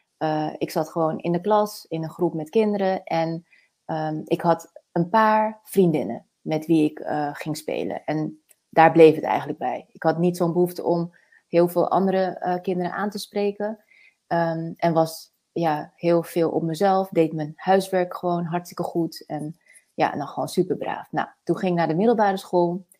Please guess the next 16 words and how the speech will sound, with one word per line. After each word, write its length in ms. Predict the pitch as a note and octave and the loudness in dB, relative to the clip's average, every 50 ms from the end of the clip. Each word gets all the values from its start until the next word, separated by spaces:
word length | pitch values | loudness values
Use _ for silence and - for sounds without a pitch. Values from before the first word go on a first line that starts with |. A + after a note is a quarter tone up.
| _ _ - _ _ _ _ _ _ _ _ | _ _ -20 _ _ _ _ _ _ _ _
En, 640 | - - E3+ E3 E3 E3 E3 E3 E3 D#3+ D3+ - _ | 0 2 4 4 4 2 0 -2 -4 -6 -8 -12 _
ehm, 520 | - D#3+ D#3+ D#3 D#3 D3+ D3+ D3+ D3+ D3+ D3+ E3+ F3 _ - - _ _ _ | -8 -6 -4 -4 -4 -4 -6 -6 -8 -10 -12 -12 -16 _ -20 -20 _ _ _
en 180 | - G3 G3 G3 | 2 4 4 4
ik 100 | - - | 2 2
had 240 | G#3+ G#3 G#3 - _ _ _ | 0 0 -2 -2 _ _ _
zo'n 220 | - G3 G#3 G3+ F#3+ | -6 0 2 4 6
beetje 220 | G#3+ G#3+ G#3+ G#3+ | 6 6 6 6
dezelfde 340 | F3 E3+ F3+ F#3 E3+ D#3+ E3+ | 2 2 2 2 0 0 -2
houding 540 | D3+ C#3 D#3 D#3+ F#3 G#3+ A#3 B3+ C#4+ D4+ D4+ - | -2 2 2 4 4 4 4 2 2 -2 -6 -8
eigenlijk. 640 | _ - A#3 B3+ C4 B3 B3+ C4 C#4 D4 D#4 D#4 - _ _ _ _ _ _ _ | _ -4 -2 -2 -2 -2 -2 -2 0 0 0 -2 -6 _ _ _ _ _ _ _
Maar 240 | - F#3 F#3+ F#3+ F#3+ | -4 2 2 2 4
toen 160 | F#3+ G#3+ G3+ | 4 2 4
merkte 320 | G3 G3+ A3 A#3+ - - G#3+ | 4 4 4 4 2 0 -2
ik 120 | G3+ - - | -4 -2 0
ook 220 | F#3+ G#3 A3 G#3+ | 0 0 0 0
wel 420 | G3 G3+ G#3 G3+ G3+ G3+ G#3+ - | 0 0 2 2 0 -2 -4 -8